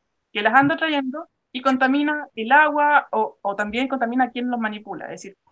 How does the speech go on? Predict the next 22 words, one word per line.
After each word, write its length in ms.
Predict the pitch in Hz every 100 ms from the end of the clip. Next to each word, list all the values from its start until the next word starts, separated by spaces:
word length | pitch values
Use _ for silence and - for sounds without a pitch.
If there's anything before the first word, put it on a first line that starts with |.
| _
hay 100 | -
que 80 | 196
tener 240 | 196 202 196
mucho 340 | 208 277 302
cuidado 320 | 277 277 269
en 80 | 262
Tierra 200 | 262 247
del 120 | 240
Fuego 420 | - 240 247 254
sobre 380 | 226 196 180 156
el 380 | 165 151 - 170
agua 140 | 196 226
que 80 |
se 100 | 233
consume, 400 | 240 233 - 247 247
especialmente 520 | 185 196 202 226 233
cuando 240 | 220 190
se 80 | 185
está 220 | 175 220
cerca 280 | 220 240 254
de 120 | 247
castorera 540 | 240 226 240 240 226